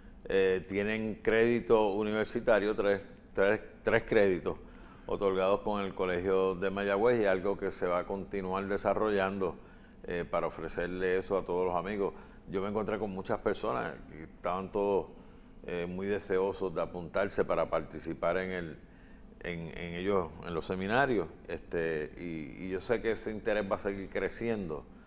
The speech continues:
porque hay un, hay un deseo, hay un deseo. Eh, las personas se encuentran con estos temas muchas veces en un,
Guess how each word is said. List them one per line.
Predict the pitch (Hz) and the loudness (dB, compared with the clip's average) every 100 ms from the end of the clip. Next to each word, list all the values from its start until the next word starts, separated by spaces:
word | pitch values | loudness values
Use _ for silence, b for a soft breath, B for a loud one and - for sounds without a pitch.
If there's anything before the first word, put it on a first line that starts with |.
| B B - | B B -6
porque | 90 80 - 87 | -4 -4 -2 0
hay | 82 92 | 2 0
un, | 104 107 101 87 - | -2 -4 -6 -8 -6
hay | 101 | -4
un | 117 120 | 0 2
deseo, | 113 - 76 60 - - - - - - | 2 2 -4 -4 -10 -18 -20 -20 -12 -6
hay | 95 | -4
un | 101 | -2
deseo. | 101 - 73 67 - B B B B B | -4 -4 -4 -6 -8 B B B B B
Eh, | 90 85 | -4 -2
las | 82 | -2
personas | 82 - 92 101 | -4 -4 -4 -4
se | 104 | -6
encuentran | 98 107 104 104 101 95 85 - | -4 -4 -2 -2 -2 -4 -10 -10
con | 87 90 | -8 -4
estos | 104 101 | -2 0
temas | 110 107 98 | 0 -2 -2
muchas | 95 95 101 90 | -4 -2 0 2
veces | 104 - 92 | 0 0 -2
en | 90 | -2
un, | 95 98 98 87 | -4 -6 -6 -8